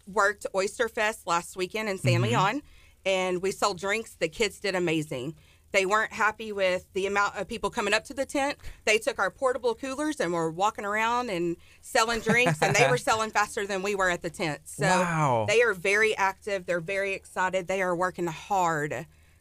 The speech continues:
Speaker 1: to raise the funds for themselves.
Speaker 2: Okay. So we were at the San Leon Oyster Fest, and I, I should have went and bought all the drinks. I did
Speaker 1: I wish you would have, 'cause my garage
Speaker 2: Man.
Speaker 1: is full of drinks.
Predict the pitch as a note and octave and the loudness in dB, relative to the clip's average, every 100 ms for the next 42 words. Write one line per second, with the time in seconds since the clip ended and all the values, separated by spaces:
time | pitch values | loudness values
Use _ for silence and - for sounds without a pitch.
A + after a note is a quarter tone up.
0 | - - F#3 F3+ E3+ D#3 E3+ F3 E3+ - | -8 -4 0 2 2 0 -2 0 -2 0
1 | F#3 F3 D#3+ - D#3 C#2+ - - - D3+ | 0 0 -2 0 -2 -2 -12 -16 -2 0
2 | F3+ C#3+ B2+ C#3+ D#3 - - D#3 A3 G3+ | 2 2 2 0 -4 -6 2 4 6 6
3 | G3+ F3+ F3+ E3 E3 D#3 D#3 D#3+ D#3 D#3+ | 4 0 0 2 4 4 2 0 0 4
4 | D#3 D#3 - - _ D#3 D3+ D3 C#3 C#3 | 4 4 -2 -14 _ 2 4 4 4 4
5 | C3+ C3 - _ _ _ _ _ _ _ | 2 -2 -6 _ _ _ _ _ _ _
6 | _ D3 D#3+ D3+ - _ C#3+ D3+ - F3+ | _ 6 6 2 -8 _ 4 6 4 2
7 | D3+ D3 D3+ D3 C#3 C3+ A#2+ A#2 A#2 - | 2 4 4 6 6 4 0 -4 -2 -4
8 | - E3 F#3 A#3 B3 - C4+ D#3 G#3 - | 4 6 8 8 6 4 2 2 2 -2
9 | G#3+ G3+ F3+ D3+ D3+ C3 G#2+ F3 D#3 D3+ | -2 0 4 6 6 4 0 -2 -2 -2
10 | E3+ D3 - | -4 -6 -2